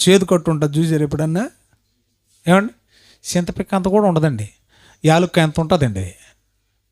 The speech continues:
పచ్చగా అంటే ప-, పచ్చగా అంటే, ఆ, గ్రీనిష్గా అండి, గ్రీన్ కలర్లో ఉంటుందండి చేదు కట్టు, రైట్. అది తీసేస్తే కోడి మొత్తం తినేయచ్చు.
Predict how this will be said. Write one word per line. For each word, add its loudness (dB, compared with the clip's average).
పచ్చగా 2
అంటే -2
ప-, -4
పచ్చగా -4
అంటే, 0
ఆ, -8
గ్రీనిష్గా 0
అండి, -6
గ్రీన్ 4
కలర్లో 4
ఉంటుందండి 2
చేదు 2
కట్టు, -8
రైట్. 2
అది -6
తీసేస్తే -2
కోడి 6
మొత్తం 0
తినేయచ్చు. -2